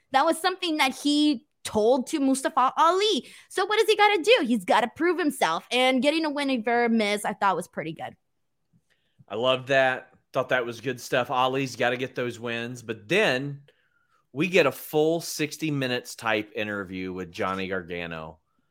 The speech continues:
Speaker 2: Holy shit. This was amazing. It was so stupid and perfect and funny and just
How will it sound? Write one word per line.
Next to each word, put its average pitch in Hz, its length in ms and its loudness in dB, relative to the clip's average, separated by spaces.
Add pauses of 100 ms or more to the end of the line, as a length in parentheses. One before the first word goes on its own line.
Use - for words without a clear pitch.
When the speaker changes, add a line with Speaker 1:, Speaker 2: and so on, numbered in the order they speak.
(260)
Speaker 2:
Holy 180 680 0
shit. - 800 0 (320)
This 135 300 0
was 120 180 -6
amazing. 92 640 -4
It 139 80 0
was 131 200 -2
so 208 160 2
stupid 151 880 2 (240)
and 127 240 0
perfect 151 640 2 (280)
and 139 200 2
funny 127 680 4 (360)
and 120 200 6
just - 360 -2